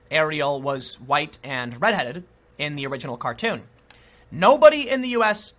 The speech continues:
for the most part, cares. Like, some people do. Most prominent personalities on the right really don't care and have actually expressed they don't care and defended it.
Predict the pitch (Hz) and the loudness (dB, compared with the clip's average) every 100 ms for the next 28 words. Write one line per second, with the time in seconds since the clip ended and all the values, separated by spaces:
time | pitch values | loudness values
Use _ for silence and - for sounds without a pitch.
0 | _ _ _ 202 196 254 240 - 135 - | _ _ _ 2 4 4 4 -2 -4 -2
1 | 180 135 147 240 - 403 302 226 175 156 | -4 -2 -2 -2 -2 -2 -2 -4 -4 -4
2 | 165 165 - _ _ _ 175 226 277 - | -4 -8 -10 _ _ _ 2 2 2 -2
3 | - 214 220 - - 208 - 170 170 190 | 2 2 2 -6 -2 -2 -2 -4 -4 -4
4 | 180 160 147 190 - 139 170 202 202 165 | -4 -4 -2 -4 -8 -10 -6 -4 -4 -2
5 | 156 - 156 147 202 233 - - - 190 | -4 -4 -4 -2 -4 -8 -20 -20 -4 -2
6 | 202 202 220 - 214 208 - - 214 214 | 2 2 0 -2 -4 -4 -4 0 -2 -2
7 | 147 160 139 135 - 113 98 135 151 233 | -8 -8 -6 -8 -8 -12 -10 -10 -4 -2
8 | 220 101 | -2 -6